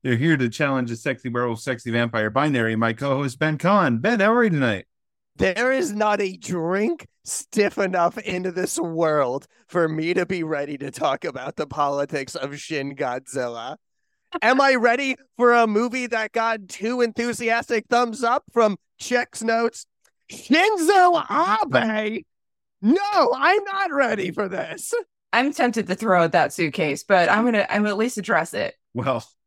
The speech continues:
Speaker 1: uh, on that note, the birthday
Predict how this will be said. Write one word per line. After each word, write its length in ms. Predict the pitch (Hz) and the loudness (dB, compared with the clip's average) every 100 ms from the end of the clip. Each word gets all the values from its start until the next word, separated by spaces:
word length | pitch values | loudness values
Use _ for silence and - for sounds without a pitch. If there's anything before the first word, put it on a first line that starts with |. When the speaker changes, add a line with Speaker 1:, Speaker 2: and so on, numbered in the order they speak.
| _ _ _ _ | _ _ _ _
Speaker 1:
uh, 200 | 143 139 147 | -10 -6 0
on 220 | 175 190 | 2 4
that 220 | 180 143 | 2 2
note, 400 | 143 160 135 110 _ _ _ _ | 0 2 0 -2 _ _ _ _
the 360 | 156 147 147 127 | -6 -2 -4 -2
birthday 1080 | 151 143 123 - 131 123 120 117 113 110 | -2 0 -2 -6 -12 -6 -4 -2 -4 -6